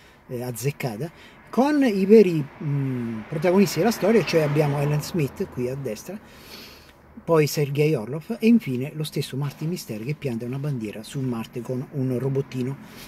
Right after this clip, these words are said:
È un racconto atipico, è un racconto atipico perché Martin Mistere è vero che è presente su questa storia, ma spicca fondamentalmente per la sua assenza, in un flusso di cinque diverse narrazioni parallele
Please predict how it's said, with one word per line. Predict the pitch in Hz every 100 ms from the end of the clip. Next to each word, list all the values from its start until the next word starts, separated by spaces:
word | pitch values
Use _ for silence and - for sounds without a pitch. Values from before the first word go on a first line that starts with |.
| - -
È | 262
un | 285
racconto | 240 - 220 214 208
atipico, | 160 139 139 147 - - - - - - - - -
è | 175
un | 165
racconto | 160 180 165
atipico | 160 247 233 160
perché | 156 151 170 - - -
Martin | 175 202 180
Mistere | 175 170 269 185
è |
vero | 147 190 135
che | 131
è |
presente | - 139 139 123 104 113
su | -
questa | 151 -
storia, | - 254 208 147 - - -
ma | 214 226
spicca | - 262 - 175
fondamentalmente | 190 190 185 185 190 196 214 165
per | 156
la | 156
sua | 151 147
assenza, | 147 - 139 104 - 202 - - - - - -
in | 220
un | 247 247
flusso | 233 208 - 170
di | 208
cinque | - 247 156 156 156 - -
diverse | 170 240 269 - 185
narrazioni | 175 180 - 196 156
parallele | 147 151 165 123 117